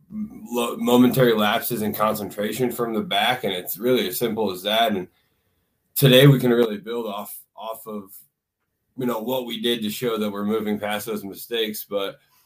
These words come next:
I will say too, the three points kind of washes out at least one of those losses. You know, it really does. We went up to the Etihad today, so, um,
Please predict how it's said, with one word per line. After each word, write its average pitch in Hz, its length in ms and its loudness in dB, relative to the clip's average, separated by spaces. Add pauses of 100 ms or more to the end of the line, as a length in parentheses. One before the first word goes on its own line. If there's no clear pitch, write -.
(460)
I 117 120 -4
will 147 180 4
say 131 240 0
too, 139 260 0
the 107 160 -6
three 143 240 -4
points 143 260 -2
kind 131 200 -4
of 95 80 -6
washes 107 420 -8
out 104 220 -6
at 95 100 -12
least 107 320 -12 (260)
one 117 440 -2
of 104 200 -6
those 101 280 -6
losses. 98 720 -10 (220)
You 104 100 -6
know, 107 180 2
it 104 60 0
really 110 340 -2
does. 101 400 -6
We 110 120 -10
went 117 180 -4
up 120 140 -4
to 117 80 -4
the 92 80 -6
Etihad 95 540 -8
today, 98 280 -10
so, 95 440 -8 (540)
um, 101 500 -2